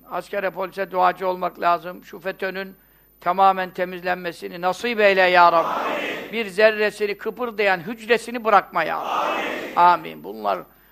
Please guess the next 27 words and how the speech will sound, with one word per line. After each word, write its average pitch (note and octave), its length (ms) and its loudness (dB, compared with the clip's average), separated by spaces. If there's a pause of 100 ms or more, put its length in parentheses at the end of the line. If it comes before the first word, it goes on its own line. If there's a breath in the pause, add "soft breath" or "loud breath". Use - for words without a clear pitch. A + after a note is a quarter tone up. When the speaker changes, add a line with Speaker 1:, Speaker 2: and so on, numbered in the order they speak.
(160 soft breath)
Speaker 1:
P G3+ 180 -6
K A3 140 -4
K'yı A3 240 2
da G#3+ 80 -2
yönetenlerden. F3 1000 -2 (520)
Bunlar G3+ 400 0
bütün A#3 300 -14
gavurların G3+ 540 -2 (140)
ba-, - 200 -16
başlarıyla G#3 520 -2
görüşüyorlar F3+ 680 -6
yani. C#3 300 -18 (120)
Geri F#3+ 200 -4
kalan G3+ 420 0 (360 soft breath)
teröristler G#3 720 -2
aşağı G#3+ 360 2
kalıyor. E3 480 -4 (420)
Bunlar G3 360 -2 (320 soft breath)
fikir G#3 340 -12
babası, E3+ 460 -4
beyin G3 280 -6
babası. E3 460 -4 (340 soft breath)
Her A3 260 2
şeyi G#3 340 -6
bunlar A3 260 2
yönetiyormuşlar A#3 800 -2
meğer. F3 400 -12